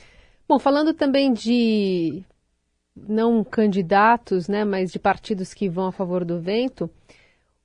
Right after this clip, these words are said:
o P L tem planos, né, você tem dito aqui, pra Michele Bolsonaro, acabou mudando um pouco a rota por conta desse escândalo envolvendo as joias da Arábia,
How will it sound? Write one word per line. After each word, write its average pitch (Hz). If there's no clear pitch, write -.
o 311
P 320
L 294
tem 285
planos, 254
né, 220
você -
tem 190
dito 185
aqui, 240
pra 196
Michele 180
Bolsonaro, 208
acabou 196
mudando 202
um 190
pouco 196
a 185
rota 190
por 180
conta 185
desse 175
escândalo 180
envolvendo 175
as 175
joias 170
da 202
Arábia, 233